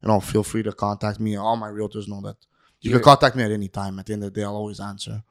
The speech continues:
Speaker 2: It's, you're always in their head.
Speaker 1: I try to be.
Speaker 2: Yeah, so that's amazing, and you're professional about it, because some people, what they do is they add on a I G and, uh,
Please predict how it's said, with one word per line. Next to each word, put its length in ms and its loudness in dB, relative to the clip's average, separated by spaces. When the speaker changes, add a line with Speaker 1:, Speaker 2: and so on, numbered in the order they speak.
Speaker 2:
It's, 580 -20
you're 580 -4
always 440 -2
in 160 -8
their 140 -4
head. 260 -8
Speaker 1:
I 80 2
try 180 4
to 100 0
be. 200 -6
Speaker 2:
Yeah, 280 -8
so 260 -10
that's 140 -8
amazing, 360 -6
and 160 -6
you're 240 -4
professional 520 -6
about 160 -12
it, 40 -16
because 320 -10
some 260 -6
people, 380 -4
what 100 -6
they 100 -8
do 140 -4
is 120 -6
they 280 -12
add 240 -8
on 140 -10
a 240 -16
I 160 -12
G 280 -6
and, 260 -10
uh, 60 -14